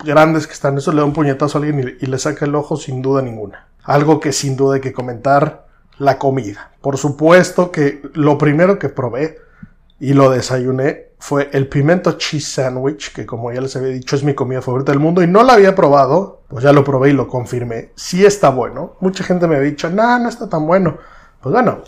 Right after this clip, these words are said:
evidentemente, pues tiene pimiento y queso. Si no te gusta el pimiento y el queso, pues no iba a estar bueno, ¿no? Pero es, es, imagínense queso, queso crema, queso Filadelfia, revuelto con pedazos de queso como cheddar y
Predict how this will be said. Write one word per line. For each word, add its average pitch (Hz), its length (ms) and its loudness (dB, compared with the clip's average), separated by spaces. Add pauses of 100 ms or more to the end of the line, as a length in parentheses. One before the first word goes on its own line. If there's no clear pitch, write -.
(260)
evidentemente, 165 880 2
pues 139 280 -10
tiene 143 260 0
pimiento 156 560 0
y 139 100 0
queso. 202 540 4
Si - 160 -8
no 151 120 -2
te 165 80 0
gusta 160 220 -2
el 139 80 -4
pimiento 143 320 -2
y 147 40 0
el 139 120 -4
queso, 151 320 -2
pues 123 160 -8
no 123 300 -6
iba 120 80 -10
a - 20 -10
estar 175 180 2
bueno, 185 220 6
¿no? 220 220 2 (340)
Pero 156 180 6
es, 160 280 2
es, - 420 0
imagínense 202 880 2
queso, 185 640 4 (400)
queso 175 260 0
crema, 220 460 4
queso 202 240 -6
Filadelfia, 196 800 0 (340)
revuelto 156 500 0
con 147 440 0 (160)
pedazos 156 420 0
de 147 100 -4
queso 160 320 -4
como 135 360 -4 (260)
cheddar 196 720 0 (400)
y 123 320 -8